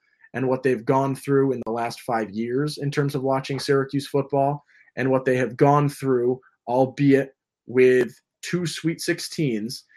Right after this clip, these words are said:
in the last five years with basketball, and especially the last two years with basketball, uh, have been incredibly frustrating. Uh, or the last year with basketball has been incredibly frustrating, and, and something that you, you definitely are,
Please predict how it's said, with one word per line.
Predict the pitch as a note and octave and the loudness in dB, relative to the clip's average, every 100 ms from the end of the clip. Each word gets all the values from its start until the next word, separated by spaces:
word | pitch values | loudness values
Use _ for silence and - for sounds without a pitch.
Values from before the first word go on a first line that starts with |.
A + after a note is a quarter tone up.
| _ | _
in | - C3 | -6 -4
the | B2+ | -2
last | C3 C#3+ D3 | 0 -2 -4
five | - C#3 B2+ | 0 0 0
years | B2+ C3 B2+ | 0 0 0
with | B2+ A#2 | -2 -4
basketball, | A#2+ A#2+ A#2 A#2 - G#2+ A2 | -2 -2 -2 -8 -6 -4 -2
and | C#3+ | -4
especially | C#3 - G3 - C3+ G#2+ G#2 - _ _ | -4 -2 -2 0 -2 -2 -6 -12 _ _
the | - | -2
last | B2+ C3+ - - | 0 0 -2 -14
two | - G3 | -4 -2
years | F3 B2 G#2 | 0 0 0
with | A2 G#2 | -4 -4
basketball, | G#2 G2+ - F#2 F2+ E2 D2 _ _ _ _ | -4 -6 -10 -10 -8 -10 -12 _ _ _ _
uh, | A#2 A2+ | -4 -2
have | A#2 A#2+ | -2 -4
been | C3 B2 | -4 -6
incredibly | A#2+ - C3+ A#2+ A#2+ | -6 -4 -4 -2 -4
frustrating. | A2 B2 A2 - A2+ G#2 G2 F2+ _ _ _ _ | -6 -8 -10 -8 -6 -6 -10 -16 _ _ _ _
Uh, | G#2+ A2 A2 G#2+ | -8 -6 -4 -4
or | C3+ | -2
the | C3+ | 2
last | D3+ E3+ C3+ A#2+ | 6 4 4 -2
year | C3 A#2+ | 0 0
with | G#2+ G#2 | -2 -4
basketball | A2+ A2 - A2+ G#2 | -2 -4 -6 -10 -8
has | G2+ | -8
been | A#2 | -8
incredibly | G#2+ F#2+ A#2+ G#2 G2+ | -8 -6 -8 -6 -8
frustrating, | G2 A2 F#2+ - G2 F2+ E2+ _ _ _ - | -8 -10 -10 -10 -12 -12 -18 _ _ _ -14
and, | F#2+ G#2+ A2 | -10 -6 -4
and | A#2 A2 | -4 -2
something | C#3 A#2+ B2 | -2 -2 -4
that | A#2+ - | -4 -4
you, | A#2 A2+ A2+ | -4 -4 -4
you | A#2+ A#2 | -6 -2
definitely | C3+ C3 C3 A2+ A#2+ A2+ | 0 0 -4 -4 0 0
are, | - A#2 A2+ A2 | 0 -4 -4 -6